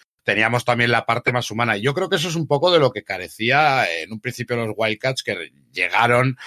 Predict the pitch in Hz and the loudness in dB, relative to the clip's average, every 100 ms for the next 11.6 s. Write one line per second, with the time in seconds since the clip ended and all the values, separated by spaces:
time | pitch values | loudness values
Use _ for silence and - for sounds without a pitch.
0 | - - _ 107 - 104 104 117 135 135 | -18 -20 _ -4 -2 -2 2 2 2 2
1 | 110 123 120 117 113 101 113 131 139 113 | 0 0 2 2 0 -2 -2 2 2 0
2 | 107 101 107 135 131 107 92 90 85 127 | -4 -8 -6 -4 -2 -4 -8 -12 -4 -2
3 | 107 - 107 - - 104 90 107 - - | -2 -6 -10 -8 -6 -4 -4 -4 -4 -10
4 | 80 85 104 110 104 107 - 107 104 104 | -12 -8 -4 -2 -2 -4 -2 -2 0 -4
5 | - 123 101 117 117 143 160 _ _ _ | -4 -6 -6 -6 -4 -6 -8 _ _ _
6 | _ _ 107 92 - 107 131 139 143 110 | _ _ -2 -2 0 2 2 2 2 0
7 | 101 98 113 139 - 107 87 80 - - | 0 2 2 0 -4 -4 -2 -6 -8 -4
8 | 95 131 - 156 104 98 117 107 113 131 | -2 -4 -4 -4 -4 -4 -2 0 2 0
9 | - 110 - 90 80 73 73 76 98 120 | 0 -2 -2 -6 -8 -6 -4 -4 -2 0
10 | - 101 85 80 67 - - - - - | 0 -2 -6 -8 -4 -4 -4 -10 -20 -20
11 | - - 107 98 95 | -20 -2 2 4 4